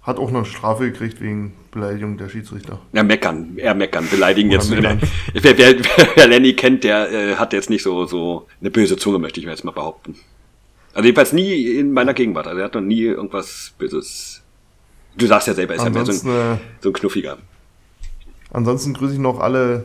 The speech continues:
Speaker 1: die beim Glasmacher-Pokal waren, in Weißwasser, der jetzt am dreizehnten stattgefunden hat. Das klassische U elf Turnier.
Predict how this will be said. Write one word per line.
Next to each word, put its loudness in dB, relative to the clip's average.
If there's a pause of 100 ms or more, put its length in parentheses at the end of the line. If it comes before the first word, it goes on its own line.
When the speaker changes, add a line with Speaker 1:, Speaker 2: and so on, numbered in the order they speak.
(160)
Speaker 1:
die -2
beim -2
Glasmacher-Pokal -4
waren, -6 (300)
in -6
Weißwasser, -6 (440)
der -6
jetzt -2
am -6
dreizehnten -8
stattgefunden -8
hat. -8 (160)
Das -10 (420)
klassische -4
U -4
elf 0
Turnier. -4